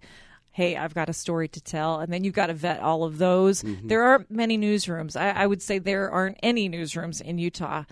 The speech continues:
Speaker 2: Sure.
Speaker 1: that would be able to, to have that capacity for reporting.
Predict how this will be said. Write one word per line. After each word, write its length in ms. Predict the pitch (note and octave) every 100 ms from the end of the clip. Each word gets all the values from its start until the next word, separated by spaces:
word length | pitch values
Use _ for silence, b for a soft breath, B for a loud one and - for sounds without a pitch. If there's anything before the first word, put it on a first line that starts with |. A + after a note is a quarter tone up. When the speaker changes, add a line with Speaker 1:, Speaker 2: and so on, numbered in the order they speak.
| B
Speaker 2:
Sure. 280 | - G#2 F#2
Speaker 1:
that 180 | G3+ F3
would 140 | F3
be 240 | F3+ E3
able 180 | E3+ E3
to, 400 | - F3 E3+ D3
to 380 | - F#3 E3+ E3
have 340 | E3 D#3+ F3
that 140 | F#3 -
capacity 580 | - - E3+ - D#3 D3+
for 180 | -
reporting. 600 | D#3+ F3 - F3+ A#3+ D#3+